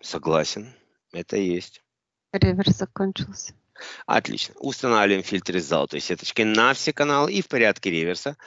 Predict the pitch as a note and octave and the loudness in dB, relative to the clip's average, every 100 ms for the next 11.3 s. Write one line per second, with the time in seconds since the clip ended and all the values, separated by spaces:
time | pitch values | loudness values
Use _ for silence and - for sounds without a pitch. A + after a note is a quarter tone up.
0 | - - - F2+ F#2+ - G2+ F#2+ D#2 C#2 | -20 -10 2 4 4 -2 -4 -4 -2 -2
1 | B1 - G#2 - E3+ - G3+ F3 F3 D#3+ | -4 -10 -8 -2 -2 -2 -4 0 2 2
2 | E3 D3 G#2+ F#2 F2+ G2 G2 G#2 A#2 C#3+ | 2 2 2 2 -2 -2 2 2 4 4
3 | D3 C3+ A2 E2+ D2+ D2+ C#2+ C#2 D2 C#2+ | 4 4 0 -2 -10 -10 -10 -10 -10 -6
4 | D#2+ D#2 D2 F#2 - A2+ A#2+ - D#3+ - | -6 -6 -6 -6 -2 -2 0 -2 -6 -4
5 | D#2 C2 D#2 D2 _ _ C#2+ A1+ - - | -4 -4 -6 -14 _ _ -6 -6 -6 0
6 | C#3+ G3+ - - - - - - A3 - | 2 2 -4 -12 -12 -12 -14 0 0 2
7 | G#3+ F#3 F3 D3+ D#3+ D#3 D#2+ - A2+ B2 | 2 2 2 -2 -4 -8 -8 -2 0 0
8 | - B2 B2 A2+ C3+ B2 A#2+ A2+ B2 A#2 | -2 0 0 2 4 4 4 0 -2 -2
9 | A2+ A2+ A2 G2+ G2+ G#2+ G2+ G2+ F#2+ F2 | -2 -2 2 2 2 0 -2 -4 -4 -2
10 | D#2+ E2+ F#2+ D#2+ D2+ - D#2 - F#2+ G#2+ | 0 0 0 -2 -2 -8 -10 -4 -2 2
11 | B2 F2 | 2 0